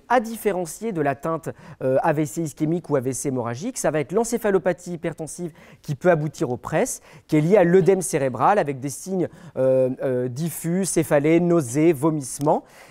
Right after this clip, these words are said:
Euh, et les symptômes vont s'améliorer avec le contrôle de la pression artérielle. Le scanner ou l'I R M doivent éliminer la V C ischémique, euh, et l'hémorragie. Et donc, en cas de signes, euh, neurologiques, surtout si les signes sont focaux, ce sont des examens qu'il va falloir faire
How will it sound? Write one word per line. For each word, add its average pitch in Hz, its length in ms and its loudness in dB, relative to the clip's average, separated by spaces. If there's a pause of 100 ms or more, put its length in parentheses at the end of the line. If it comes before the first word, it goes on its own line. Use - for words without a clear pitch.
(100)
Euh, 135 340 2
et 180 160 6
les 175 220 2
symptômes 185 400 -2
vont 156 160 -6
s'améliorer 180 580 0
avec 180 240 -2
le 156 60 -4
contrôle 160 400 -2
de 170 60 0
la 151 100 4
pression 190 580 -6
artérielle. 156 480 -4 (500)
Le 160 260 2
scanner 220 380 2
ou 175 140 0
l'I 151 180 2
R 147 60 -2
M 220 200 -2
doivent 170 340 0 (100)
éliminer 208 460 0
la 180 100 2
V 147 140 -4
C 156 160 -10
ischémique, 165 580 -6 (300)
euh, 143 180 -2
et 208 100 4
l'hémorragie. 156 540 -2
Et 240 60 -4
donc, 170 260 -6
en 135 140 -8
cas 240 240 0
de 165 100 -6
signes, 180 460 -6 (280)
euh, 131 60 -4
neurologiques, 165 600 0
surtout 208 440 -4
si 151 160 -8
les 131 120 -4
signes 135 200 -6
sont 120 140 -12
focaux, 156 400 -8 (240)
ce 147 140 -8
sont 170 120 -2
des 147 200 0
examens 151 320 0
qu'il 156 160 -6
va 143 80 -2
falloir 147 260 -2
faire 135 240 -4